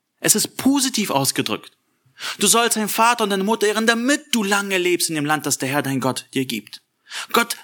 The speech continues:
drückt es positiv aus. Es ist ein Versprechen, eine Verheißung,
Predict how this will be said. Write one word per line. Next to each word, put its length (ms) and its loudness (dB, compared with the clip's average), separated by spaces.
drückt 200 2
es 160 0
positiv 720 0
aus. 540 -6
Es 140 2
ist 120 0
ein 100 -2
Versprechen, 800 0
eine 120 -2
Verheißung, 760 -2